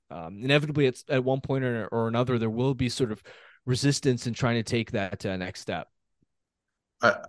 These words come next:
Speaker 2: I wanna move a little bit from,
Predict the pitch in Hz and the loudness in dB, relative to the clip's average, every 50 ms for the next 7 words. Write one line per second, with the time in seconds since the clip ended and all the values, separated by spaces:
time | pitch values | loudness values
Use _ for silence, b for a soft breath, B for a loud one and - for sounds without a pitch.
0 | - - - 127 131 127 131 139 151 165 170 156 127 117 113 120 123 127 120 117 | 0 6 6 8 8 8 8 8 8 10 10 8 8 8 8 6 6 6 6 6
1 | 113 107 104 113 113 123 120 107 113 110 104 87 - - - - - - 113 107 | 4 6 6 4 4 4 4 4 4 4 4 4 0 -6 -16 -10 0 2 2 4
2 | 98 101 101 98 90 90 - - | 4 2 0 -2 -2 -4 -8 -10